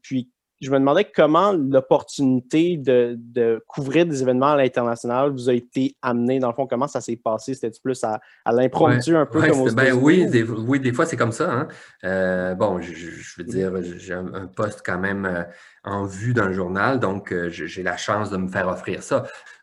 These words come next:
Speaker 2: Euh, mais souvent, les décisions se prennent à la dernière minute dans un journal, là. Quand il y a, quand je suis allé au Japon, c'est parce qu'il y a eu un, un tsunami. Et, et puis, euh, on a décidé de, de, de, on a décidé d'y aller. Et puis, euh,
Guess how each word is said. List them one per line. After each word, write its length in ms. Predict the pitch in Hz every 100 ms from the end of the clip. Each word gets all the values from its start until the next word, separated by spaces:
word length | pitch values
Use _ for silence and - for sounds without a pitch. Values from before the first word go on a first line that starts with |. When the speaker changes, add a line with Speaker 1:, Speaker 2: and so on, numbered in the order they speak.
| - -
Speaker 2:
Euh, 300 | - - 104 98
mais 500 | 90 92 95 98 95 95 98
souvent, 340 | - 117 156
les 140 | 175
décisions 360 | 107 107 - 185
se 80 | -
prennent 180 | 147 170
à 60 |
la 140 | 113 104
dernière 300 | 104 123 123
minute 260 | 104 214
dans 160 | 101 98
un 80 | 95
journal, 380 | 90 117 101 87
là. 120 | 80
Quand 220 | - 123 120
il 80 |
y 20 | 98
a, 40 | - - - 113
quand 100 | 113
je 60 | 117
suis 80 | 135
allé 80 |
au 80 | 151
Japon, 340 | 113 98 147 -
c'est 100 | -
parce 160 | 98
qu'il 160 | - 107
y 60 | 117
a 40 |
eu 240 | 101 65 95
un, 40 |
un 20 |
tsunami. 640 | - - 110 85 120 185 190 - - - -
Et, 160 | 101 - _ -
et 40 |
puis, 440 | - - 110 113 101
euh, 360 | 90 87 87 85 - -
on 140 | 101
a 80 | 98
décidé 420 | 95 92 - 123
de, 120 | 113 85
de, 240 | 85 82
de, 320 | 82 80 80 80
on 60 | 90
a 40 | 90
décidé 320 | 92 - 127
d'y 140 | 104
aller. 180 | 82 151
Et 280 | - 85 90
puis, 340 | - 90 87
euh, 120 | 85